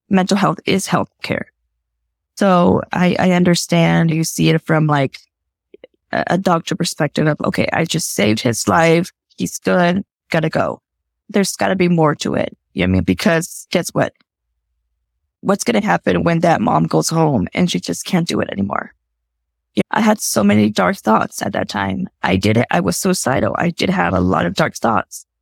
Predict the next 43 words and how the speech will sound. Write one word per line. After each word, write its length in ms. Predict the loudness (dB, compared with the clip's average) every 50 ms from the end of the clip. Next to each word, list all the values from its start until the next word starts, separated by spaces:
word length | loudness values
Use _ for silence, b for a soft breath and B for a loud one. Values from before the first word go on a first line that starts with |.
| _ _ _ _ _ _
And 520 | -2 0 2 2 2 2 2 0 -2 -6 -8 -12 _ _ _ _ _ _ _ _ _ _ _ -2
nobody 420 | 0 2 2 2 2 2 2 4 2
asked 240 | 2 0 -2 -2
me, 120 | -2 0 0
"How 240 | 0 0 0 0 0
are 60 | 0
you 300 | -2 -2 -4 -4 -4 -4
doing, 360 | -4 -2 -2 -2 0 -2 -2
Mom? 280 | -2 -2 -2 -4 -6 -8 _ _ _ _ _
How's 340 | -2 -2 -2 -2 -2 -2 -2
your 200 | 0 0 2 2
mental 300 | 2 0 0 -2 -4 -4
health? 340 | -4 -2 -2 -2 -4 -6 -8 _ _ _ _ _ _ _ _ _ _ _ _ _ -4 -4
Is 120 | -2 0
there 140 | 2 2 2
anyone 400 | 2 2 4 4 2 2 2 2
that 120 | 2 2
we 140 | 2 0 -2
can 360 | -2 -4 -4 -2 -2 -2 -4 -4
contact?" 640 | -2 0 0 0 0 0 -2 -6 -8 -8 -10 -14 -20 _ _ _ _ _ _ _ _ _ _ -4
I 100 | -4 0
think 220 | 0 -2 0 0
it 140 | -2 -2 0
took 200 | 0 0 0 0
a 60 | -2
few 180 | -2 -2 -4 -2
times 760 | -2 -2 0 2 2 2 2 0 -2 -4 -8 -10 -12 -14 -6
where 200 | -2 0 2 2
we, 140 | 2 0 -2
we 160 | 0 2 2 2
were 100 | 2 2
in 180 | 2 2 2 2
and 100 | 2 2
out 120 | 0 0
of 80 | -2 -6 -10 _ _ _ _ _ _
the 60 | -4
hospital. 540 | -2 0 -2 -2 -2 -4 -8 -8 -10 -10 -10 _ _ _ _ _
There 140 | -4 -2 0
was 180 | 0 0 0 0
even, 200 | 0 2 2 2
like, 160 | 0 0 0
a 80 | -2 -2
joke 420 | -2 -2 -2 -2 -4 -6 -12 -20